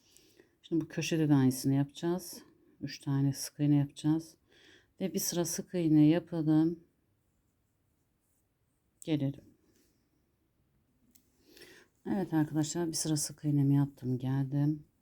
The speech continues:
Şimdi üç zincir. Önceki çektiğim videolarda da söylemiştim. Şöyle bir tane atlamayacağız köşelerde. Hemen yanına kaydırma yapıyorum. Bundan sonrakilerde kaydıracağız. Üç zincir,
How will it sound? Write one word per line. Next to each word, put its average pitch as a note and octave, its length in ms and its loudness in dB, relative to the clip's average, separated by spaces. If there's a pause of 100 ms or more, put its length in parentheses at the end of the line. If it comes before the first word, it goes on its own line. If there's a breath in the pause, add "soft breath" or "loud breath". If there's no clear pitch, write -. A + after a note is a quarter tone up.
Şimdi B2+ 260 -10
üç - 280 -8
zincir. C#3 800 -2 (2000)
Önceki D#3 400 -2
çektiğim D3+ 440 0
videolarda C#3+ 520 2
da C#3+ 60 -6
söylemiştim. C3 680 -2 (340)
Şöyle C#3 400 -4
bir D3 80 -12
tane C#3+ 340 0
atlamayacağız C3+ 680 -2
köşelerde. C3+ 640 -6
Hemen D3 380 0 (600 loud breath)
yanına C#3+ 340 2
kaydırma D#3 460 4
yapıyorum. D#3 440 -2
Bundan D3 240 6
sonrakilerde C3+ 920 -2 (880 soft breath)
kaydıracağız. C3+ 580 -4
Üç F3+ 220 -4
zincir, D3 720 2